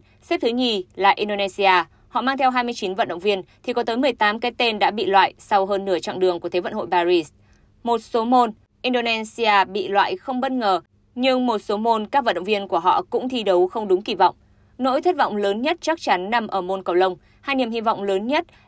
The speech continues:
là Christie và Ginting thậm chí không qua được vòng đầu tiên. Nên nhớ hai cái tên này từng đứng top mười thế giới. Bên cạnh đó, hai môn thi mà Indonesia kỳ vọng vẫn chưa tranh tài, gồm cử tạ và leo núi. Đây là hai môn mà Indonesia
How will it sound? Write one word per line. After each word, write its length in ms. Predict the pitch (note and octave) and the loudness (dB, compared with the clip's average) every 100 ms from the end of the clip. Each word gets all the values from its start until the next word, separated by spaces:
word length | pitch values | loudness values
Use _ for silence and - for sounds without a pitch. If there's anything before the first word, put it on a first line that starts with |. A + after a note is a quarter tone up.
| - | -4
là 300 | G#3+ G#3 G3+ - | 2 4 4 0
Christie 480 | B3 - - G#3 F#3 - - | -4 -4 0 2 2 -2 -8
và 340 | G3 G#3 G3+ F#3+ | 2 4 4 4
Ginting 340 | G#3+ G#3 G3+ F#3 _ - | -4 -2 -4 -4 _ -10
thậm 140 | B3+ | -6
chí 100 | C4 | -4
không 220 | C4 D4 | -4 0
qua 100 | C#4 | 2
được 160 | A3+ F#3 | 2 0
vòng 160 | F#3 | 0
đầu 120 | F3+ F3+ | 0 -2
tiên. 240 | G3 F#3+ E3 _ _ - | 0 -2 -4 _ _ -4
Nên 160 | D4 | -2
nhớ 140 | C4+ A3+ | 0 -2
hai 160 | C4 | -2
cái 140 | C4 G#3+ | -4 -4
tên 200 | A#3 A3 | -4 -2
này 220 | G3+ F3+ - | -2 -2 -4
từng 240 | G3+ G3 | -6 -2
đứng 180 | G3 G#3+ | -4 -2
top 240 | C#4+ C#4+ | -4 -4
mười 220 | B3 G#3 | -2 -2
thế 140 | F#3 E3+ | 0 0
giới. 340 | F3 E3+ A#3 - _ _ _ _ | 0 0 -2 -8 _ _ _ _
Bên 220 | A3 B3 | -2 -2
cạnh 180 | A#3+ A#3 | 0 0
đó, 340 | G3 F3 F3 B3 | 4 4 4 0
hai 180 | - C#4 | -4 -2
môn 180 | C4 B3+ | 0 -2
thi 180 | C4 A#3+ | -4 -4
mà 120 | G#3 | -4
Indonesia 580 | G3 G3+ G3 F#3+ G#3 F#3 | -4 -4 -6 -4 -2 0
kỳ 100 | F#3+ | 0
vọng 200 | F3 F3 - _ - | 2 2 0 _ -6
vẫn 300 | G3 G#3+ D4+ | -2 -2 -2
chưa 160 | B3+ | -4
tranh 220 | G#3+ G3 | -4 -2
tài, 280 | F#3+ F3+ E3+ - _ | 2 2 2 -4 _
gồm 200 | A3+ A3+ | -8 -4
cử 120 | G#3+ | -2
tạ 220 | F#3+ G3+ D3+ | 2 2 2
và 60 | |
leo 180 | F3+ F#3+ | 2 0
núi. 320 | F#3 F#3 G#3+ E4+ _ _ | 2 2 2 -2 _ _
Đây 120 | B3+ | 0
là 120 | C4 | 2
hai 160 | A3+ A3+ | 2 0
môn 240 | A#3 A3+ | -2 -2
mà 80 | G#3+ | -2
Indonesia 600 | F3+ G3+ G3 G3 - G#3 | -4 -4 -4 -6 -2 2